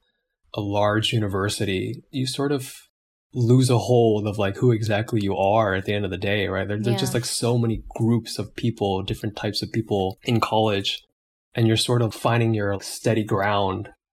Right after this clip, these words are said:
Speaker 1: And so when I joined a fraternity, it, it was like, "Hmm, what sort of, what sort of face should I put on?"
Speaker 2: Mm.
Speaker 1: I was definitely still immature coming into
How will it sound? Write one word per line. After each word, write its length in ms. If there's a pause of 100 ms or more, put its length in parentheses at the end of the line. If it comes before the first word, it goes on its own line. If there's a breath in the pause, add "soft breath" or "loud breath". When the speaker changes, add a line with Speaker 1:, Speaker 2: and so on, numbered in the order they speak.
(340)
Speaker 1:
And 180
so 720 (260)
when 160
I 40
joined 260
a 40
fraternity, 580
it, 220
it 20
was 160
like, 300 (160)
"Hmm, 300
what 180
sort 220
of, 240 (260)
what 120
sort 180
of 80
face 640
should 240
I 100
put 420
on?" 400 (300)
Speaker 2:
Mm. 500 (140)
Speaker 1:
I 100
was 140
definitely 260
still 240
immature 580 (380)
coming 280
into 1300